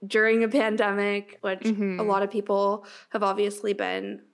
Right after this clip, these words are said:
Speaker 1: sorting through the past, like, year, two years now. Um, but
Speaker 2: Mm-hmm.
Speaker 1: we are hoping that this year we can have the big celebration you and your husband deserve. <laughs> And all
Speaker 2: Yeah,
Speaker 1: these, like,
Speaker 2: yeah.
Speaker 1: little events, like the bachelorette, like,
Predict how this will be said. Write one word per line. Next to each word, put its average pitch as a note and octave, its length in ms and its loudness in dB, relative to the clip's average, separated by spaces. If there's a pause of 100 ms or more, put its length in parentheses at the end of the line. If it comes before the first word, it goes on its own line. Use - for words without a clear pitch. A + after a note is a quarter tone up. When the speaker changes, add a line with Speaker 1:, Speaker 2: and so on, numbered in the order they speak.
(220)
Speaker 1:
sorting C4 460 2
through A#3+ 340 2
the A3+ 80 0
past, F#3+ 420 -6
like, F#3 380 -6
year, G#3 480 2
two G#3 180 -6
years G3+ 460 -2
now. A3+ 320 -4 (560)
Um, F#3 500 -4
but F#3+ 300 0
Speaker 2:
Mm-hmm. F#3 80 -12
Speaker 1:
we G3+ 100 -2
are F#3+ 80 -2
hoping B3 540 0
that G#3 240 -4
this G#3 180 -4
year G#3 120 -2
we G#3+ 100 2
can G3 160 -8
have F#3+ 500 -4 (320)
the G3+ 80 0
big B3 240 4
celebration A#3 1080 4
you A#3+ 440 2
and G#3+ 120 0
your A3+ 120 2
husband G#3 400 0
deserve. G3+ 520 2 (100)
<laughs> F#4+ 40 -4 (600)
And C4+ 240 4
all B3+ 120 8
Speaker 2:
Yeah, E4+ 80 4
Speaker 1:
these, F4+ 180 6
like, D4+ 160 2
Speaker 2:
yeah. - 140 2
Speaker 1:
little F#4+ 300 6
events, G3 680 0
like G3+ 320 2
the A3+ 80 4
bachelorette, A3 720 2
like, G3+ 260 -2